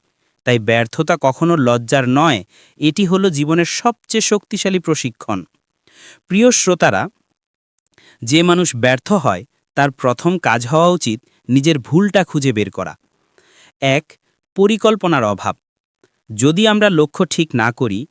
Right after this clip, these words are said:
পরিকল্পনা না করি, তবে সাফল্য আমাদের কাছ থেকে দূরে সরে যাবে।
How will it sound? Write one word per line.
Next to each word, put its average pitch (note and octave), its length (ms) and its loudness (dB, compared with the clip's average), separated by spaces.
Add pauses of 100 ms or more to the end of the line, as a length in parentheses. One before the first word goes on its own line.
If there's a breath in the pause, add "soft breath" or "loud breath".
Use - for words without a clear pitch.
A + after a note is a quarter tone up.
(300)
পরিকল্পনা G#3+ 640 0
না B2 240 0
করি, C3 320 -4 (280)
তবে C3 200 0
সাফল্য E3+ 480 -2
আমাদের C3 340 0
কাছ - 260 -4
থেকে D3 200 -2
দূরে E3 280 0
সরে B2+ 260 0
যাবে। F2+ 280 -8